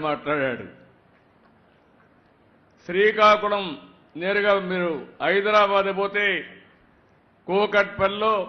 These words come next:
శ్రీకాకుళం కాలనీ ఉంటుంది, ఢిల్లీకి పోతే శ్రీకాకుళం కాలనీ ఉంటుంది, ఎక్కడ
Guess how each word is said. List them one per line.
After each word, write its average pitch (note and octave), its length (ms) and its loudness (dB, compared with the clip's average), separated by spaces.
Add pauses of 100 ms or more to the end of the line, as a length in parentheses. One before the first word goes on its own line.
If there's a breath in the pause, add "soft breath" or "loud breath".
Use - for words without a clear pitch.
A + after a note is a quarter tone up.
(380)
శ్రీకాకుళం F#3+ 760 0 (100)
కాలనీ F3 300 0 (100)
ఉంటుంది, D3+ 360 -10 (1500)
ఢిల్లీకి G#3 640 0
పోతే G#3 260 -2 (120)
శ్రీకాకుళం G#3 760 0
కాలనీ G3+ 380 2
ఉంటుంది, G3 400 -4 (1500)
ఎక్కడ F#3 320 0